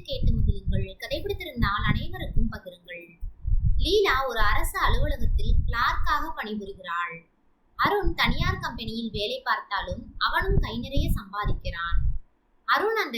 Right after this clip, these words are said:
வீட்டின் மூன்றாவது பையன். அவனுக்கும் லீலாவிற்கும் திருமணம் இனிதே நடந்து முடிந்தது. அவர்களது வாழ்க்கை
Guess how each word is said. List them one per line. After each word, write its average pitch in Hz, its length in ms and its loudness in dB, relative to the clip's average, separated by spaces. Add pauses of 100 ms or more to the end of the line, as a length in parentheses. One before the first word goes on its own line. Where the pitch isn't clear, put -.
(100)
வீட்டின் 262 420 -2
மூன்றாவது 294 600 0
பையன். 170 360 0 (640)
அவனுக்கும் 381 560 2
லீலாவிற்கும் 285 800 -6
திருமணம் 349 480 -2
இனிதே - 360 2
நடந்து - 320 0
முடிந்தது. - 520 2 (760)
அவர்களது 269 500 0
வாழ்க்கை 302 520 4